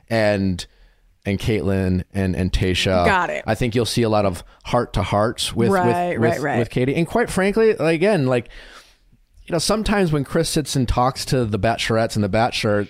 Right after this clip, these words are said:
Speaker 1: it doesn't seem like there's a connect there. Maybe
Speaker 2: Yeah.
Speaker 1: Kaitlyn and Tayshia will, that'll seem more natural.
Speaker 2: Yeah, exactly. Because they've been through this experience and can relate in a totally different way. I'll be interested.
Speaker 1: My,
Speaker 2: I'm interested to watch
Speaker 1: my
Speaker 2: that.
Speaker 1: guess is the franchise will take this season to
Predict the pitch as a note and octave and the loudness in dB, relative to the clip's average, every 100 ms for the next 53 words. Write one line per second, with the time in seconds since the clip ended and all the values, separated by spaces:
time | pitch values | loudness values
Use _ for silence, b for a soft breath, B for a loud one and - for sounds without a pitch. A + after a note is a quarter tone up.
0 | - C#3 - G3 F3 - D3+ D3+ B2 A2 | -8 -6 0 0 0 -2 0 0 0 0
1 | A2 G2 - A2+ A#2 - F#2+ F2+ G2+ C3 | 0 -2 -2 -2 -2 -2 0 2 2 2
2 | F3+ G#3+ C#3 C3 B2 B2 C#3+ - A#2+ A#2 | 2 2 2 2 0 2 2 2 0 2
3 | A#2+ A#2 - A#2+ C#3+ C#3 C3 - F3 D#3+ | 0 -2 -8 -6 -2 0 0 0 0 2
4 | D3 C3 F3+ - - G#3 F#3+ F3+ F3+ F3 | 2 0 -2 -4 -2 0 2 0 -2 -2
5 | E3+ F3 G3+ G#3+ G3+ G3 F#3+ F#3+ F#3+ F#3 | -4 -4 -2 -2 0 0 0 0 0 0
6 | F3+ F3 - F#3 F3+ F3 F3 F3+ F3 F3+ | -2 -8 -4 -2 0 -2 -4 -6 -6 -6
7 | F3 F3 F3 E3+ E3+ G3 F3+ F3 F3+ F3 | -4 -4 -4 -6 -4 -2 -2 -2 -4 -4
8 | F3 F3 E3 - A4 G#3+ F#3+ E3 F3+ B2 | -4 0 2 2 4 2 0 -4 -2 0
9 | C3+ D3 A#3 A#3+ G#3 F3+ F3+ - A#2+ C3+ | 2 4 4 2 2 -2 -6 -4 -2 0
10 | D#3 F#3+ F#3 - C#3+ B2+ - A#2+ A#2 A#2 | 2 2 2 2 0 0 0 -2 0 0
11 | G#2+ G2 G2+ F#2+ B2 A#2 - A2 - G#2 | 2 2 0 0 0 0 0 -2 -2 0
12 | G2 F#2 F#2 E2+ - G2 F2+ | 2 2 0 -2 -2 0 0